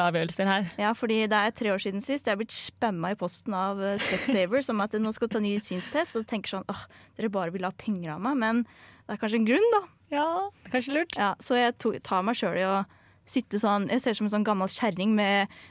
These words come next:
Speaker 2: fordi jeg har lesebriller, ikke sant? Og så er de nederst på nesa, og så ser jeg i forelesningssalen, ser jeg opp,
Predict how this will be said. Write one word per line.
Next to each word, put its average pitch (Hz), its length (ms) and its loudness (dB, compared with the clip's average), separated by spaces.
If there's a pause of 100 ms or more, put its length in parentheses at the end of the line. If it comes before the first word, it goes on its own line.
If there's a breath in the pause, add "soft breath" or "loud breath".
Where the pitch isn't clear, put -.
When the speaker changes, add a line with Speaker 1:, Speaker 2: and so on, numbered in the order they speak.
(120 loud breath)
Speaker 2:
fordi 226 140 0
jeg 220 80 4
har 233 100 4
lesebriller, 208 540 0
ikke - 80 -8
sant? 320 300 0
Og 233 120 0
så 226 440 2 (420 loud breath)
er 202 160 2
de 214 120 2
nederst 196 520 0
på 214 80 -2
nesa, 247 640 2
og 214 100 2
så 226 180 0
ser 208 280 0
jeg 190 180 2
i 220 80 -2
forelesningssalen, 190 600 0
ser 190 180 2
jeg - 80 -16
opp, - 360 0